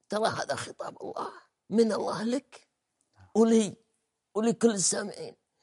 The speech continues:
Speaker 1: "يا أيها الذين آمنوا"، هذا خطاب للمؤمنين.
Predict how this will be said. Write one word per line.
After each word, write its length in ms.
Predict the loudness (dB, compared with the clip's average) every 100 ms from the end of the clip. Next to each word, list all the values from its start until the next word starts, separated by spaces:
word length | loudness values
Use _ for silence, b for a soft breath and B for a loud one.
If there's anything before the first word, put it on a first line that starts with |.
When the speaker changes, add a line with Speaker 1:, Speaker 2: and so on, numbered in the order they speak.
| _ _ 2
Speaker 1:
"يا 220 | 2 2
أيها 240 | 0 0
الذين 360 | 0 -4 -4 -6
آمنوا"، 500 | -6 -8 -12 -16 -18 _
هذا 160 | -12 -10
خطاب 380 | -10 -12 -12 -10
للمؤمنين. 640 | -10 -10 -10 -10 -10